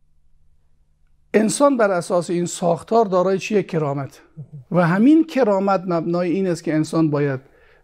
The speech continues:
بهترین زندگی را برای خودش و نیکوترین زندگی را برای خودش و جامعه انسانی فراهم بکنه.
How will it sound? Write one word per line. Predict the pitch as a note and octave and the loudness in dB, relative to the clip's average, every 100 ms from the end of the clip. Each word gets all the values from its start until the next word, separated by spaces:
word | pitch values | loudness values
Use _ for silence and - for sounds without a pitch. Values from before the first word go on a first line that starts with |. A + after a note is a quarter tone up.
| - | 0
بهترین | C#3+ E3 C3 - F#3 F#3 F3 | 2 2 -2 -4 -2 -2 -4
زندگی | F3 F#3 F3 D#3+ A#3 | -2 -2 0 0 2
را | G#3 G#3+ | 2 2
برای | F#3 E3 D#3 D3+ | -2 0 0 -2
خودش | D3 E3+ F3 G3+ - _ _ _ _ _ _ _ _ _ _ _ _ _ - | -4 -2 -2 -4 -8 _ _ _ _ _ _ _ _ _ _ _ _ _ -2
و | E3+ | 2
نیکوترین | F3 E3+ G3 F3 F3 E3 E3+ | 4 2 2 0 0 0 0
زندگی | D3+ E3 D#3+ D#3 F#3+ | 0 0 0 0 0
را | A3+ | 2
برای | E3 D#3 D3+ D3 | 2 0 0 -2
خودش | - F3+ F3+ F3+ | -2 0 -2 -2
و | |
جامعه | D3 D3 C#3 C#3+ C3+ | -2 -2 -2 -2 -2
انسانی | C3+ D3 C3+ | -4 -4 -4
فراهم | D3+ C#3 C3 C#3+ C3+ | -2 -4 -2 -2 -2
بکنه. | A#2+ E3 | -4 -10